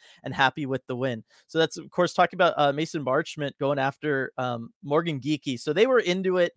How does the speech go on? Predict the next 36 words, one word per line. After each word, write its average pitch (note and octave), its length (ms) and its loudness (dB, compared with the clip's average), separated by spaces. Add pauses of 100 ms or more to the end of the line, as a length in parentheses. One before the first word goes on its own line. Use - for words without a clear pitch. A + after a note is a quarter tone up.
(280)
before G3+ 320 2
that G#3+ 220 4
play F3 160 2
even E3 260 -2
went D#3 220 -4
back D3+ 260 6
around D3 300 2
the C#3 80 -6
net. C3+ 320 2
They D3+ 160 -2
were E3 140 -4
in D3+ 120 0
the D3+ 80 -6
corner. C#3+ 440 -4
They C#3 120 0
were D#3+ 140 0
going D3 260 2
at C3+ 220 2
it. C3+ 160 -2 (280)
It C#3+ 140 -2
was, C3 380 0
you C#3 80 -6
know, A#2 80 -4
cross-check F3 640 6
Marchment E3+ 440 2
on D#3+ 100 -2
the D3 60 -10
back D3+ 260 4
of C3+ 80 -10
Geekie, C#3 420 -6 (240)
Geekie D#3 280 0
on D3+ 80 2
the D3 60 2
back C#3+ 240 4
of C#3+ 80 -2
some D3 240 2